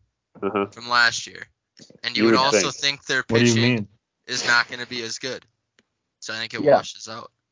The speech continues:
Speaker 1: I guess,
Speaker 4: Yeah.
Speaker 1: but I don't know why you would think their hitting's gonna get better.
Speaker 3: Yeah, well, what? It, wh-, why is it gonna get better?
Speaker 1: Who's gonna hit better?
Speaker 3: Or it just can't get worse, you're saying?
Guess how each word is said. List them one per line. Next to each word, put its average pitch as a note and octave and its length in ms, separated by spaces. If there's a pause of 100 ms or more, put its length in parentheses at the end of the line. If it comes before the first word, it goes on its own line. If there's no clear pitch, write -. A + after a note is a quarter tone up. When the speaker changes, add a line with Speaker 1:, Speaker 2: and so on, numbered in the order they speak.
(380)
Speaker 1:
I F#2+ 80
guess, G#2+ 240
Speaker 4:
Yeah. F2 120
Speaker 1:
but F#2+ 100
I F#2+ 60
don't A2 120
know G#2+ 100
why F#2+ 200
you G2 160
would F#2 120
think F#2+ 220
their F#2+ 100
hitting's G#2 320
gonna E2+ 160
get E2+ 160
better. E2+ 240
Speaker 3:
Yeah, D3 160
well, A2+ 160
what? A#2+ 160
It, C3 140
wh-, - 800
why A#2+ 180
is B2+ 140
it - 20
gonna A2+ 140
get G#2+ 140
better? G2+ 280 (600)
Speaker 1:
Who's A#2+ 160
gonna A#2 160
hit A2 140
better? A2+ 300 (560)
Speaker 3:
Or A#2+ 160
it A2 40
just A#2 200
can't A#2 180
get A2 160
worse, A2 240
you're G#2 100
saying? F#2+ 280